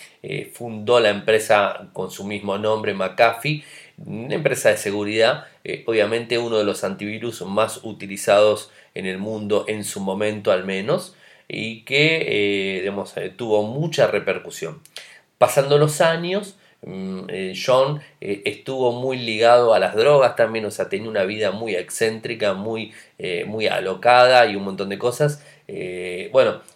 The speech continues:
esto lo llevó, bueno, a su empresa, eh, a tener algunos problemas, eh, con el fisco norteamericano. De hecho,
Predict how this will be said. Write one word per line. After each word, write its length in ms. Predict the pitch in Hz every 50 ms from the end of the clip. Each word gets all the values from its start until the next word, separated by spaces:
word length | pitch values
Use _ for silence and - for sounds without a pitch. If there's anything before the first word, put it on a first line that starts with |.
| - -
esto 520 | - 113 - - - 131 123 117 104 - -
lo 140 | 104 107 104
llevó, 460 | - - 107 101 104 110 113 113 110
bueno, 220 | 107 104 95 92
a 80 | 90 92
su 140 | - - 110
empresa, 840 | 104 104 107 98 - 113 120 127 123 - - 135 139 - - - - - _ _
eh, 200 | - 87 92 - -
a 160 | 110 110 -
tener 280 | 113 107 110 113 113
algunos 460 | 107 104 107 107 110 117 117 113 110 -
problemas, 680 | - - 101 104 107 110 110 120 120 120 117 - -
eh, 120 | 98 92 92
con 160 | 101 95 92
el 140 | 90 90 -
fisco 360 | - - 117 104 - - 101
norteamericano. 840 | 98 98 92 - 98 95 98 95 101 104 139 151 147 147 147 147 - - _ _ _ _
De 200 | - - 98 107
hecho, 440 | 107 - - 120 113 117 113 - -